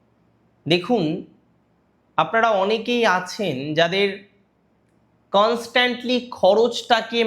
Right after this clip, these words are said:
ম্যানেজ করতে পারছেন না, ম্যানেজের ক্ষেত্রে নানা রকমের ডিস্টারবেন্স কনস্ট্যান্টলি, কনস্ট্যান্টলি চলছে,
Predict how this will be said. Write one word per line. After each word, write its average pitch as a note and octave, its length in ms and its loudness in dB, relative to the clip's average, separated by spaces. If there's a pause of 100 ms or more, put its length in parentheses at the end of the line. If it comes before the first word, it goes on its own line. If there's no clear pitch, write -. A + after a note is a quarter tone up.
(200)
ম্যানেজ G#3+ 440 0
করতে G#3+ 320 -2
পারছেন D#3+ 460 -2
না, G#2+ 220 -12 (720)
ম্যানেজের F#3+ 460 0
ক্ষেত্রে G3+ 460 -2
নানা F3 280 0
রকমের F3 580 0
ডিস্টারবেন্স F3+ 920 -2 (680)
কনস্ট্যান্টলি, E3+ 720 -2
কনস্ট্যান্টলি D#3 640 -2
চলছে, A2+ 460 -12